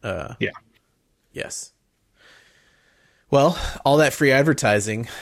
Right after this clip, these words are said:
Speaker 1: done for H B O Max, uh, that we pay for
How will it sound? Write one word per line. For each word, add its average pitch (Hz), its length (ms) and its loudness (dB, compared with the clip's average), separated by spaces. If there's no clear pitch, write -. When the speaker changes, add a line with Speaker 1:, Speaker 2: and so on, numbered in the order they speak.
Speaker 1:
done 120 340 2
for - 120 -4
H 120 240 -2
B 123 100 0
O 113 80 0
Max, 117 560 -4
uh, 101 600 -4
that 104 180 -4
we 107 100 -8
pay 104 220 -4
for 104 320 -4